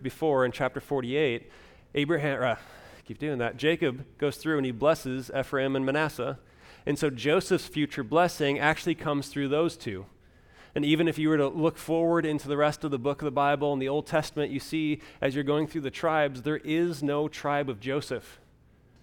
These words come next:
There's twelve tribes, but no tribe of Joseph. But there is a tribe of Manasseh and a tribe of Ephraim. So, 'cause Jacob had taken those two as his own,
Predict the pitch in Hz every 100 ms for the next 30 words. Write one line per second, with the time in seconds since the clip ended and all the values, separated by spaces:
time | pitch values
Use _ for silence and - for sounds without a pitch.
0 | - - 127 - 175 160 131 196 185 143
1 | 131 147 - - 147 151 151 - 143 143
2 | 131 190 - 131 - - 127 143 190 143
3 | - 135 131 135 123 123 123 156 156 113
4 | 110 135 - - - - - _ 143 143
5 | - 120 117 123 143 143 151 - 110 95
6 | 98 - _ - _ - - _ - -
7 | - 147 123 143 127 123 143 151 127 143
8 | 139 - - - - - 170 175 156 147
9 | 139 135 131 135 - 135 123 120 117 131
10 | 123 147 147 107 110